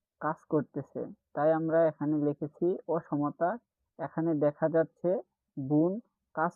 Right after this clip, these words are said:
করছে আর ভাই খেলা করছে, অর্থাৎ কাজের ভাগাভাগি নেই।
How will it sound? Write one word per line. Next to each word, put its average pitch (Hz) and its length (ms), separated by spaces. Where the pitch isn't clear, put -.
করছে 170 440
আর 139 240
ভাই 156 400
খেলা 151 300
করছে, 147 560
অর্থাৎ 135 500
কাজের 170 440
ভাগাভাগি 151 680
নেই। 139 420